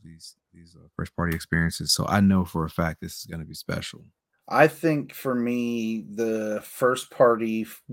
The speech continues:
Speaker 2: single player PlayStation games are
Speaker 1: Which is
Speaker 2: the best single player
Speaker 1: Yeah.
Speaker 2: games experience.
Speaker 1: I agree,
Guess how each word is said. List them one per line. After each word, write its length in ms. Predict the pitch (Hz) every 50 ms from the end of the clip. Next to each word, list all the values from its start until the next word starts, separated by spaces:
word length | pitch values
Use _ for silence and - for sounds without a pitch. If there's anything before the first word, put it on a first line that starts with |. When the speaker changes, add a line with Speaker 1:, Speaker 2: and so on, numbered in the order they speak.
| 113 104 - - - _ _ _
Speaker 2:
single 420 | - - - 135 127 127 123 123 117
player 400 | 110 - 135 123 117 110 104 98
PlayStation 720 | - - 123 117 107 - - 104 98 - - 107 104 90
games 540 | 80 85 98 101 101 104 107 - - - - - _ _
are 200 | - 117 110 107
Speaker 1:
Which 180 | 107 107 110 -
is 60 | 110 110
Speaker 2:
the 80 | 107
best 400 | 98 117 110 110 110 107 - -
single 260 | - 113 107 98 101
player 320 | 92 - - 107 92 87 90
Speaker 1:
Yeah. 200 | 107 113 110 101 95
Speaker 2:
games 300 | 95 92 98 107 - -
experience. 680 | - - - - - 80 76 - - - - - - - _ _ _ _ -
Speaker 1:
I 120 | 113 110 107
agree, 340 | 104 92 98 92 90 87